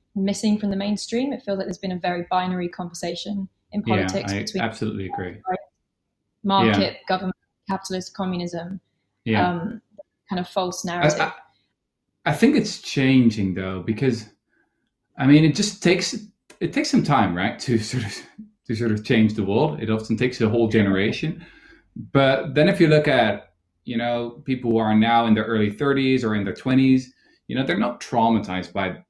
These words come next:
Speaker 2: the Cold War. You know, they were born just before the fall of the Berlin Wall or after that even.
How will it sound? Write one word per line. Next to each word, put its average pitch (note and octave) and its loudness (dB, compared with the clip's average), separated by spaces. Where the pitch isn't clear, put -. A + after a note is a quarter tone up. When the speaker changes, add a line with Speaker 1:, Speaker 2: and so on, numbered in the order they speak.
Speaker 2:
the A2+ -10
Cold G#2+ -2
War. A2+ 0
You G2+ -8
know, G#2+ 0
they A2 2
were G#2+ 2
born A2+ 4
just B2 -2
before B2 2
the A2+ -2
fall A2+ 2
of G#2+ -4
the G#2+ -8
Berlin A2+ 2
Wall A2 4
or G2 -2
after - 0
that A2+ 0
even. G#2+ 0